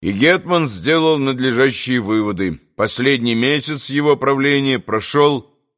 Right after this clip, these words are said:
под исключительным и полным влиянием блока крайних правых, разделяемым до известной степени с переменившим ориентацию министром внутренних дел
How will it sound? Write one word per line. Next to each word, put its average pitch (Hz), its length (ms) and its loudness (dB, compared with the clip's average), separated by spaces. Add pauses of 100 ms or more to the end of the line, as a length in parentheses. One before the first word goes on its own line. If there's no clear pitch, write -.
под 117 200 0
исключительным 123 1040 -2
и 104 60 -2
полным 156 640 0
влиянием 120 720 0
блока 131 520 2
крайних 120 680 -2
правых, 117 800 0 (400)
разделяемым 120 1120 0 (240)
до 113 240 2
известной 113 500 0
степени 120 760 -2 (100)
с - 180 -8
переменившим 131 1000 2
ориентацию 117 1000 0
министром 113 720 -2
внутренних 104 600 -4
дел 135 360 2